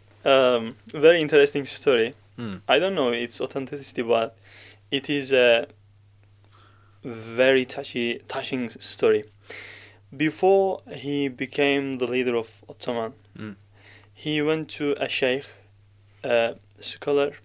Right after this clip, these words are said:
Speaker 1: He visited,
Speaker 2: Yeah.
Speaker 1: and they offered him, uh, you know, mm, they have, they offered him a normal, uh, ghurfa. What do you say?
Speaker 2: Like a room?
Speaker 1: Room, yeah,
Speaker 2: Yeah.
Speaker 1: exactly. I
Speaker 2: Yeah.
Speaker 1: forgot.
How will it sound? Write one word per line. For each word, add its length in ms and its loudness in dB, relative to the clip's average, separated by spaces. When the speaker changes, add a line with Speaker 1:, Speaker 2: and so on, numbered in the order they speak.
Speaker 1:
He 160 -4
visited, 500 -4
Speaker 2:
Yeah. 160 -14
Speaker 1:
and 220 0
they 160 6
offered 360 0
him, 280 -6
uh, 440 2
you 100 -8
know, 380 -6
mm, 520 -6
they 160 4
have, 320 -4
they 160 -2
offered 360 0
him 400 -10
a 80 -2
normal, 500 2
uh, 380 2
ghurfa. 400 2
What 140 -20
do 80 -16
you 60 -14
say? 120 -16
Speaker 2:
Like 180 -6
a 60 0
room? 240 0
Speaker 1:
Room, 320 8
yeah, 200 6
Speaker 2:
Yeah. 60 0
Speaker 1:
exactly. 360 -4
I 60 -14
Speaker 2:
Yeah. 60 -10
Speaker 1:
forgot. 240 0